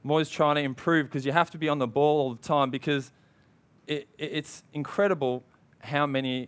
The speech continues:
people get sick, isn't it? But you have to be on the ball all the time. But God said to me,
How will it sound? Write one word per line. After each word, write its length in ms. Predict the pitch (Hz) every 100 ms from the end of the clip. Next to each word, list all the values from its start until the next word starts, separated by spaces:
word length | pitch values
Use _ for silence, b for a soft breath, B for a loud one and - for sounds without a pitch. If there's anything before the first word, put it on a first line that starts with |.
| -
people 300 | - 139 117
get 180 | 110 95
sick, 460 | - 131 85 - _ _ _ _ _ _ _ _ _ -
isn't 200 | 139 123
it? 140 | 92 - _ _ _ _ _ _ _ _ - b b b
But 100 | -
you 80 | 180
have 220 | 180 214
to 80 | -
be 100 | 202
on 140 | 180 175
the 80 |
ball 300 | 147 170 175
all 60 | 165
the 120 | 147
time. 200 | 185 175
But 160 | 160 156
God 200 | 185 180
said 260 | - 196 190
to 60 |
me, 280 | 190 190 202